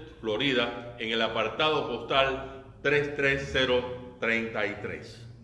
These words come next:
Aprovecho esta oportunidad para hacer lectura del Santo Evangelio para este sexto domingo de Pascua. Está tomado en San Juan, en el capítulo catorce,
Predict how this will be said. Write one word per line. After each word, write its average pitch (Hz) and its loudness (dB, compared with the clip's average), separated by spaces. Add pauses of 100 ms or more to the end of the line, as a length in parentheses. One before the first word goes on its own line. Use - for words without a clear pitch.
(1160)
Aprovecho 143 0
esta 147 0
oportunidad 107 -2
para 107 -4
hacer 147 -4
lectura 127 -2
del 98 -2
Santo 117 -4
Evangelio 107 -2
para 95 -4
este 143 -6 (180)
sexto 175 -8 (160)
domingo 117 -4
de 95 -4
Pascua. 117 -4
Está 131 -6
tomado 143 -4 (160)
en 185 2
San 120 -2
Juan, 131 4 (600)
en 107 -6
el 120 -4
capítulo 143 -4
catorce, 123 0